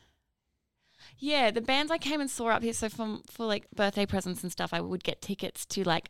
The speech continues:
Placebo at the convention centre and things like that. So those are the kinds of bands I saw when I was,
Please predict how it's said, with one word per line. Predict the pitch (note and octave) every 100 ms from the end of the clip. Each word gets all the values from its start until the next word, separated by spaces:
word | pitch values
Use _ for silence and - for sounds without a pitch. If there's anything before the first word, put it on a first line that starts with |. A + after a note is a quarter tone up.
| -
Placebo | - D4 - D#4 A3+ F#3+
at | F3+
the | -
convention | - A3 G#3+ G#3+ G#3+
centre | G3 F#3 E3
and | D#3+
things | F#3 F#3+
like | G3 -
that. | - - - - - -
So | - A3+
those | A3 A#3
are | B3
the | A#3
kinds | A#3
of | A3
bands | G#3 F#3+ F#3
I |
saw | F#3 G3 F3
when | E3 E3
I | D3+ D3
was, | E3+ E3+ -